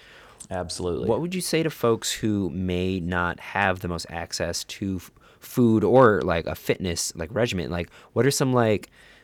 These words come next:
Speaker 2: practical real world steps that they can take to, like, begin the process, you know, to just, like, inch a little bit closer? Like, what is, like, the thing that would take the least amount of energy that would have the most impact?
Speaker 1: I, and honestly, anywhere you start,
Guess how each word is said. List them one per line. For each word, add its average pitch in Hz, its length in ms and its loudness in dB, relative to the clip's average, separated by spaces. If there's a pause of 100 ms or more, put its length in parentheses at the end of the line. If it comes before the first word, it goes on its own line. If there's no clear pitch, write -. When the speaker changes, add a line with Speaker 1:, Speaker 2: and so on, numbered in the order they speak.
(500)
Speaker 2:
practical 98 720 2
real 92 240 2
world 87 260 0
steps - 300 0
that - 80 -8
they 87 120 -2
can 85 140 -6
take 87 300 -2
to, - 100 -6
like, 85 260 -2
begin 104 500 -2
the 85 60 -2
process, - 960 -2
you 87 100 -8
know, 85 140 -8
to 87 140 -10
just, 98 200 -4
like, 104 220 -2
inch 123 320 -2
a 98 80 -4
little 98 280 -2
bit 95 200 -4
closer? 90 380 -4
Like, 82 100 -4
what 104 160 -2
is, 113 140 -2
like, 104 140 -2
the - 80 -10
thing 101 200 -6
that 92 100 -2
would 85 100 -6
take 90 220 -6
the 87 80 -6
least 90 300 -6
amount 95 160 -2
of 85 120 -4
energy 92 340 -2
that 87 80 0
would 82 80 -4
have 87 140 -10
the 85 40 -6
most 82 480 -6
impact? - 640 -12 (2250)
Speaker 1:
I, 117 140 2 (100)
and 113 200 6
honestly, 117 520 4
anywhere 113 320 0
you 120 160 0
start, - 640 -4